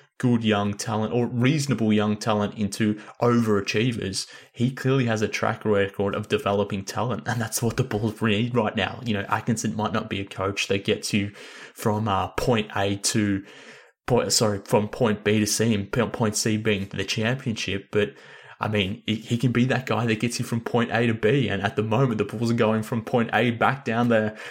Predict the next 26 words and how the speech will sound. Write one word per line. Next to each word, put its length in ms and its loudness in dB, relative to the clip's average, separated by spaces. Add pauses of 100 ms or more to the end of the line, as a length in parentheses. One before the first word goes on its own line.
(120)
back 220 2
down 340 4
the 140 2
alphabet. 720 0
I 60 -2
mean, 160 2
that's 160 2
what 160 2
Boylen 300 2
was 140 2
doing. 280 2
I 80 2
mean, 100 4
he's 100 0
putting 240 0
us 60 -2
back, 400 0
back 200 -2
down 160 4
to 260 0
X 200 0
or 60 4
some 220 2
<laughs> 0 -
shit 320 2
like 140 -6